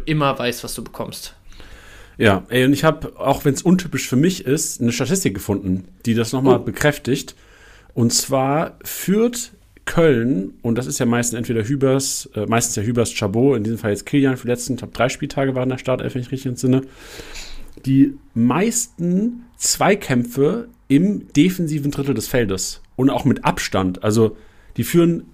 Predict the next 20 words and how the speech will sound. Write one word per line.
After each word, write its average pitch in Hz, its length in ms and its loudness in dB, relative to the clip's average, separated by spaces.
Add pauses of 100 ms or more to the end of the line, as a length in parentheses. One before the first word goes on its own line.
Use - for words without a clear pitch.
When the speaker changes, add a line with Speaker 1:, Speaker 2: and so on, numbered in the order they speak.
(120)
Speaker 2:
dreißig 208 720 -2
mehr 170 540 2
als 139 460 0
Darmstadt, 151 420 0
Hoffenheim, 143 440 2
Heidenheim, 143 440 2
Bremen 147 260 2
und 131 120 -4
Co., 196 160 2
die 110 100 -2
nur 107 100 0
noch 98 140 -4
kommen. 95 300 -4
Also, 110 160 0
es 110 40 -4
ist 127 60 -2
wirklich 151 220 -4
ein 120 220 2
enormer 139 460 2
Wert. 131 300 2